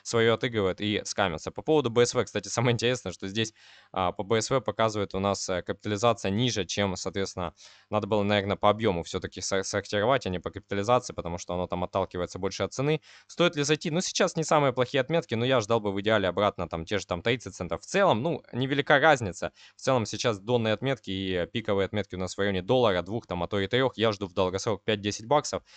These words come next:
Ну, или хотя бы как минимум возвращение на два доллара. Поэтому в долгосрок сейчас закупать самое оно и не самая плохая возможность прикупить данный токен. По поводу U G G тоже меня часто спрашивали. Я считаю, свое она отыграла, дампится туз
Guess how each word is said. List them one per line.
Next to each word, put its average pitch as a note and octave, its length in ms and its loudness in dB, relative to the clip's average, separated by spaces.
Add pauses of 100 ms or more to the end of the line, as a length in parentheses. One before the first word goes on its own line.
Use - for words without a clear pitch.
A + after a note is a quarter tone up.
(180)
Ну, C#3+ 100 2
или G#2+ 100 2
хотя A2+ 280 0
бы G2 100 -4
как - 180 -8
минимум G2 260 -2
возвращение F#2 460 -4
на F2+ 140 -4
два F#2+ 240 2
доллара. G#2+ 400 2
Поэтому F#2+ 440 -4 (260)
в F#2+ 100 -18
долгосрок A#2+ 520 2
сейчас A2 420 0
закупать F#2+ 520 -2 (100)
самое F#2+ 340 0
оно G#2+ 260 0
и E2+ 220 -4 (840)
не G2 120 -4
самая F#2+ 280 0
плохая F2+ 300 0
возможность F2 480 -4
прикупить E2+ 400 -6
данный E2 260 -4
токен. D#2+ 300 -6 (380)
По A2+ 80 -2
поводу D3+ 340 6
U A#2 200 0
G A#2+ 120 -4
G A2+ 220 -4
тоже G2+ 260 0
меня F2+ 160 -2
часто G2+ 320 -2
спрашивали. D3 400 0
Я A2+ 100 2
считаю, A2 280 2
свое A#2 320 2
она G#2 160 2
отыграла, B2+ 400 2
дампится G#2 400 0
туз F#2+ 180 -8